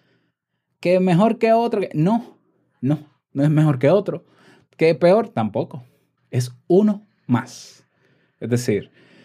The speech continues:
tú puedes presentarme el negocio multinivel donde estás, todas las ventajas, todas las comisiones y demás, y yo te puedo mostrar diez modelos más que compiten perfectamente, o que pueden superar, o que quizás no, o que quizás es lo mismo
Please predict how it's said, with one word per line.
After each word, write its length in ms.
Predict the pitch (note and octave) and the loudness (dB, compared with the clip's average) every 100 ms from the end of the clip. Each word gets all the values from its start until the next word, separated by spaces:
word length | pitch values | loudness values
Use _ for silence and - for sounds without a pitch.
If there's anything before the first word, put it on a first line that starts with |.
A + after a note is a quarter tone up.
| _ - | _ -8
tú 100 | C3 | -2
puedes 160 | D3+ | 0
presentarme 520 | B2+ D#3 D3+ D3+ G#3 G#3+ | 0 0 2 2 2 2
el 100 | D3 | 4
negocio 400 | C3 C3 D3 C#3+ | 2 2 0 2
multinivel 480 | C3+ C3+ C3+ C3 | 2 2 2 2
donde 180 | D3+ D3 | 0 -2
estás, 480 | B2 - F#3+ - - | -2 -2 -2 -4 -10
todas 220 | - C3 | -2 0
las 100 | C#3+ | 0
ventajas, 640 | C3+ B2+ B2 F#3 - E3+ - | 0 -2 -2 -4 -6 -12 -4
todas 220 | E3 D#3 | 0 0
las 80 | C#3 | 0
comisiones 540 | C#3 C3+ B2+ E3+ E3 | 0 -2 -2 -2 0
y 60 | E3 | 2
demás, 300 | G3 G3 - | 2 0 -4
y 80 | C3 | -2
yo 100 | C3+ | 0
te 80 | F3 | 2
puedo 140 | F#3 | 0
mostrar 420 | F3+ E3+ - F#3 D#3 | 0 0 0 0 0
diez 460 | B2+ D3+ A3 A3+ | -4 0 0 2
modelos 380 | G3 G3+ G#3 G3 | 2 4 4 2
más 360 | A#3 B3+ - - _ _ _ _ _ _ - | 0 -2 -4 -20 _ _ _ _ _ _ -4
que 360 | D#3 D#3+ D3 - | 2 2 2 0
compiten 640 | E3 D#3 G3 A#3+ A#3 G3 | 0 0 0 -2 -2 -2
perfectamente, 1000 | G3 F3+ G3 G3 G#3+ A3+ A3 G#3 A#3+ - _ | -2 -2 -4 -4 -4 -2 -2 -4 -10 -12 _
o 160 | E3 D3+ | -8 -4
que 100 | E3+ | -2
pueden 240 | F3+ A3 | 0 0
superar, 520 | G#3 G#3 A3 G#3+ G#3 - | -2 -4 -2 -2 -4 -6
o 100 | E3+ | -2
que 140 | F#3 | 0
quizás 320 | F3+ E3+ G3 | 0 0 2
no, 280 | G3 G3 G3 | 2 0 -2
o 100 | C#3 | -2
que 140 | C3 B2+ | 0 0
quizás 460 | B2 A#2 C3+ - - _ _ _ _ _ - | -2 -2 -2 -2 -14 _ _ _ _ _ -6
es 120 | A2+ | 0
lo 140 | D3 | 2
mismo 440 | G#3+ A3+ G3 A#3 | 4 4 2 0